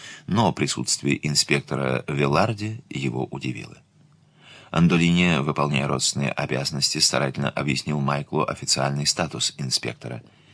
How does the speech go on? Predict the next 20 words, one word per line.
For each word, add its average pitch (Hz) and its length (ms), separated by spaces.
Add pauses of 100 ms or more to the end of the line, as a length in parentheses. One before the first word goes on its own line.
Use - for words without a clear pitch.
(120)
Майкл 85 540 (120)
насторожился. - 840 (300)
Что - 200
он 71 100
здесь 73 240
делает? 71 400 (880)
Веларди 87 480
считался 80 460
одним 76 240
из 76 100
самых 76 340
беспощадных - 840
охотников - 680
за 65 240
Сальваторе 65 520
Гильяно. 62 560 (1200)
Инспектор 82 560
и 71 240
Стефан 67 480
Андолини 73 600